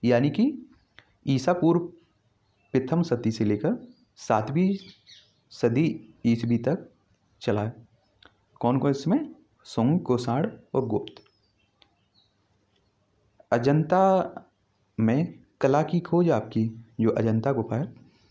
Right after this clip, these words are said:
इसमें कला की खोज अठारह सौ चौंतीस में सर अलेक्जेंडर ने की थी। किसने? अलेक्जेंडर ने। अजंता की कुल छोटी बड़ी तीस गुफाएं हैं।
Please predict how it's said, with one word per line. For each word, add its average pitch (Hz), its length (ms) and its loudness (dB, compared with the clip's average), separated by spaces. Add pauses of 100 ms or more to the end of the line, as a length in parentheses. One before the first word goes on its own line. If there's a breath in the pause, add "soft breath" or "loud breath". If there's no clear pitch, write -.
(220 soft breath)
इसमें 185 640 0 (380)
कला 135 240 2
की 165 140 -2
खोज 175 280 -2 (840)
अठारह 156 440 0
सौ 196 120 0
चौंतीस 113 460 -4
में 131 160 -4 (540)
सर 123 500 -2 (580)
अलेक्जेंडर 147 640 2
ने 156 200 0 (320)
की 107 120 -2
थी। - 180 -12 (1000)
किसने? 165 300 -2 (260)
अलेक्जेंडर 107 580 -2
ने। - 60 -12 (1160)
अजंता 160 420 2
की 202 140 2
कुल 196 220 2
छोटी 147 400 0
बड़ी 110 240 2 (580)
तीस 180 280 0
गुफाएं 113 380 -2
हैं। - 140 -8